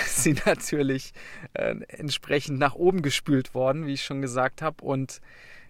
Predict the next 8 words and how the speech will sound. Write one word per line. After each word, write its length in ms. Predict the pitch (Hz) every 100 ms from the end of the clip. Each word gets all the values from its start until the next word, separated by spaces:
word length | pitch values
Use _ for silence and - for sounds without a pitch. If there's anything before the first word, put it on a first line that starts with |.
| -
die 320 | - - - 143
Presse 720 | - 139 165 180 170 165 -
hat 200 | - 160
sie 240 | - 160
gefeiert 640 | 143 135 - 147 170 196 -
und 440 | - 147 143 139
ihr 180 | - 151
F-, 420 | 139 - - -